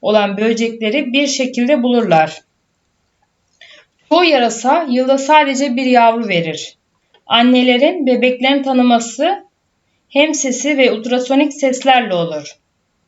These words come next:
Çince'de fu yarasa anlamına gelirken aynı zamanda mutluluk anlamı taşıyor.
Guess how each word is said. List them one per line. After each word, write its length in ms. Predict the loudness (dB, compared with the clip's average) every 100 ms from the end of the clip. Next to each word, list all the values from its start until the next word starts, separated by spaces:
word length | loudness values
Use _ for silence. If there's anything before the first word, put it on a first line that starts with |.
| _ _ _ _ _ _ _ _ _ _ _ _ _ _ _ _ 0
Çince'de 760 | 2 4 2 2 0 -2 -10 _
fu 420 | -8 -2 -2 -2 -6
yarasa 500 | 0 2 2 2 0
anlamına 420 | 2 2 2 2
gelirken 800 | 2 0 -2 -2 0 0 0 -4
aynı 360 | 0 2 2 2
zamanda 480 | 2 4 2 2 4
mutluluk 920 | 4 4 2 -4 -8 -8 -14 -20 _ _
anlamı 460 | 0 0 2 0 -2
taşıyor. 760 | -2 -2 -4 -4 -4 -8 -18